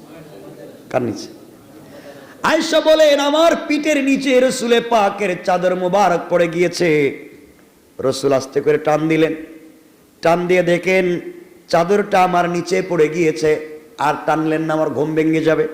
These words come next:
চাদরটা এভাবে রেখে দিয়া খালি গায়ে দাঁড়িয়ে গেলেন।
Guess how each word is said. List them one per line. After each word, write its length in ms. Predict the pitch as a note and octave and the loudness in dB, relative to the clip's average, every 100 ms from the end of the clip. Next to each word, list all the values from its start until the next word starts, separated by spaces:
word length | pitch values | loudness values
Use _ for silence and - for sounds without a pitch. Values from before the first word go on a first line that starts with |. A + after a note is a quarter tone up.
| - - - - _ _ _ _ _ - | -12 -20 -20 -20 _ _ _ _ _ 0
চাদরটা 540 | F3 F3 F3 F3 E3+ | 2 2 2 0 2
এভাবে 460 | F3+ A#3 A#3 A3 A3+ | 4 4 4 4 4
রেখে 300 | G#3+ G#3 A#3 | 2 0 -2
দিয়া 320 | G3+ G#3+ F#3 | 0 2 2
খালি 360 | F3+ F3+ G#3 G#3 | 0 0 0 0
গায়ে 300 | F#3 F#3 F3 | 2 4 4
দাঁড়িয়ে 340 | F3 F3+ F#3+ | 2 2 2
গেলেন। 480 | F3 F3 F3+ E3 | 2 2 2 2